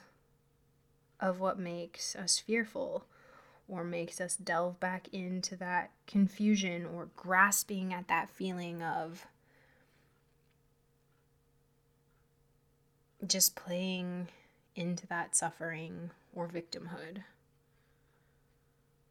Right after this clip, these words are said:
And sometimes it's super easy to fall back into that pattern. Um, <laughs> me specifically, my last business venture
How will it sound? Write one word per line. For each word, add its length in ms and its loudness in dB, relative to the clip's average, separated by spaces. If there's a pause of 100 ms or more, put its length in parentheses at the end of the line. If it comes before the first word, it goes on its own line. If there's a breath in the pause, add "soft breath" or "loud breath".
(800)
And 160 6
sometimes 400 6
it's 120 2
super 220 2
easy 300 -2
to 80 -2
fall 240 -2
back 240 0
into 180 -6
that 180 -4
pattern. 600 -2 (1120 soft breath)
Um, 600 -8 (300)
<laughs> 1120 -12
me 240 10
specifically, 920 0 (320 loud breath)
my 280 6
last 520 6 (260)
business 400 6
venture 600 0